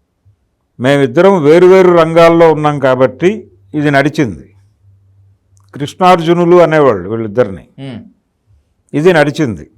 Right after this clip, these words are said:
Speaker 1: కానీ మా ఇద్దరి పిల్లలు ఒకే రంగంలో ఉన్నారు, ఇప్పుడు ఒకే ఏరియాలో ఉన్నారు,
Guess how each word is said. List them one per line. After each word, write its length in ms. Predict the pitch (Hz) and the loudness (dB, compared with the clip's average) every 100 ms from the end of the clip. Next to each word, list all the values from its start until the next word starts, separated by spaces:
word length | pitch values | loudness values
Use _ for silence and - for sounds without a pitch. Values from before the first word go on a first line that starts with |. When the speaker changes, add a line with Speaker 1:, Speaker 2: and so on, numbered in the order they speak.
| _ _ _ _ _ - | _ _ _ _ _ -2
Speaker 1:
కానీ 220 | 151 202 | 0 0
మా 240 | 190 147 | 0 0
ఇద్దరి 400 | 131 120 123 175 | 0 -2 -2 0
పిల్లలు 440 | 175 175 165 160 185 | 0 0 0 0 0
ఒకే 500 | 226 143 127 175 185 | -4 -6 -4 0 2
రంగంలో 480 | 165 165 160 156 156 | 2 0 -2 0 0
ఉన్నారు, 280 | 127 113 | -2 -6
ఇప్పుడు 240 | 98 - 104 | -8 -12 -12
ఒకే 360 | 107 160 156 | -4 0 2
ఏరియాలో 380 | 143 151 151 143 | 2 2 2 2
ఉన్నారు, 340 | 120 104 85 | -2 -6 -14